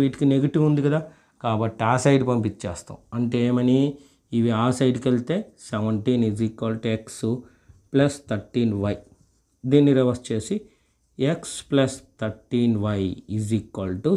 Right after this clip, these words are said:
seventeen. ఇది ఆన్సర్. ఓకేనా? చూడండి. చాలా సింపుల్గా చేసేయచ్చు. ఇక్కడైతే ఒకే ఫార్ములా ఒక టైమ్ వాడాం డిస్టెన్స్ అనే కాడ. ఇక్కడ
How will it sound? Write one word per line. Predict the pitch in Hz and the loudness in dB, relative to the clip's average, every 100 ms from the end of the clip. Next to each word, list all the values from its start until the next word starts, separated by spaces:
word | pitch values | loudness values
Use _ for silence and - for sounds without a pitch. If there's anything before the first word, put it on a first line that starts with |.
| - | -2
seventeen. | 104 92 92 92 90 - 101 98 92 107 | -4 -4 -4 -6 -6 -6 -4 -4 -6 -4
ఇది | 107 123 92 | 0 0 0
ఆన్సర్. | 92 92 - 98 98 87 - _ _ _ _ _ _ _ _ _ _ _ - 98 | -4 -8 -8 -6 -4 -6 -10 _ _ _ _ _ _ _ _ _ _ _ -14 -10
ఓకేనా? | - 104 139 - - - | -4 0 0 0 -6 -2
చూడండి. | 143 151 160 160 _ _ - | 0 2 -2 -6 _ _ -6
చాలా | 113 123 143 156 | 0 4 4 4
సింపుల్గా | 143 123 127 127 113 | 0 -2 0 0 0
చేసేయచ్చు. | 95 98 92 - - _ _ _ _ _ _ _ 113 | -4 -6 -10 -14 -20 _ _ _ _ _ _ _ -8
ఇక్కడైతే | - 127 123 120 139 151 | 0 2 4 2 2 2
ఒకే | 127 139 139 | 2 0 0
ఫార్ములా | 131 117 110 110 156 - 131 | 2 2 2 2 2 -2 -8
ఒక | - 139 | -4 2
టైమ్ | 127 113 | 2 2
వాడాం | 95 92 - 113 | 0 -4 -6 -4
డిస్టెన్స్ | 113 - 113 107 | -4 -2 -4 -4
అనే | 101 98 | -6 -6
కాడ. | 101 98 - - | -8 -10 -14 -16
ఇక్కడ | 131 | -4